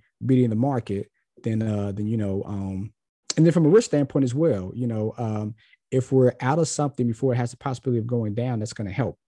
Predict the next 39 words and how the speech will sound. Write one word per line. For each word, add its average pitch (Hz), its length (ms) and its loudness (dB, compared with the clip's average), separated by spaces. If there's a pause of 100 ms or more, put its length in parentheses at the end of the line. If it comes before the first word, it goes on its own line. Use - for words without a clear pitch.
So 110 240 0
if 110 80 -2
we're 123 80 4
able 131 180 4
to 123 140 0
kinda 117 260 0
eliminate 123 680 2 (320)
or 113 100 -2
reduce 104 480 0
risk 120 380 -2 (360)
and 110 120 -4
still 127 180 2
give 120 160 2
you 123 80 2
the 117 60 -4
performance, 127 460 -4
that's - 180 -4
the 151 40 -2
name 143 140 2
of 139 40 0
the 139 60 0
game. 131 420 -2 (100)
Any 185 200 0
investor, 151 580 -2 (380)
one 135 200 4
of 151 80 4
the 147 40 2
reasons 139 180 2
why 135 120 2
they 139 120 0
don't 139 140 -2
wanna 131 160 -2
invest 151 340 -6
because 120 180 -6
they're 120 60 -2
scared 127 200 -2
to 127 60 0
lose 127 220 0
money, 147 300 -4